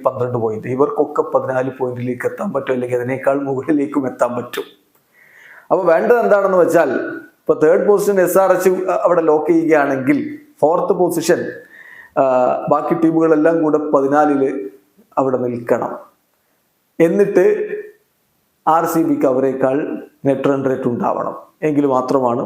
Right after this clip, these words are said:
മുന്നോട്ട് പോകാനുള്ള സാധ്യത തെളിയുകയുള്ളൂ. അപ്പൊ നമ്മളൊന്ന് പരിശോധിക്കുകയാണ് എന്തൊക്കെയാണ് ഇനി സംഭവിക്കാൻ പോകുന്നത് എന്നുള്ളത്. ആർ സി ബിയെ സംബന്ധിച്ചിടത്തോളം അവരുടെ അടുത്ത രണ്ട് മത്സരങ്ങൾ,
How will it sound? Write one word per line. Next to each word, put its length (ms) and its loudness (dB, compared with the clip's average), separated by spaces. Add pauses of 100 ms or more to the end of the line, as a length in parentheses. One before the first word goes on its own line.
മുന്നോട്ട് 360 -2
പോകാനുള്ള 840 -2 (160)
സാധ്യത 600 -2
തെളിയുകയുള്ളൂ. 760 -4 (760)
അപ്പൊ 140 2
നമ്മളൊന്ന് 300 4
പരിശോധിക്കുകയാണ് 920 2
എന്തൊക്കെയാണ് 420 4
ഇനി 280 -2
സംഭവിക്കാൻ 720 0
പോകുന്നത് 580 -2
എന്നുള്ളത്. 640 -2 (540)
ആർ 140 0
സി 120 0
ബിയെ 580 0
സംബന്ധിച്ചിടത്തോളം 640 2
അവരുടെ 460 0
അടുത്ത 300 0
രണ്ട് 320 0
മത്സരങ്ങൾ, 600 -2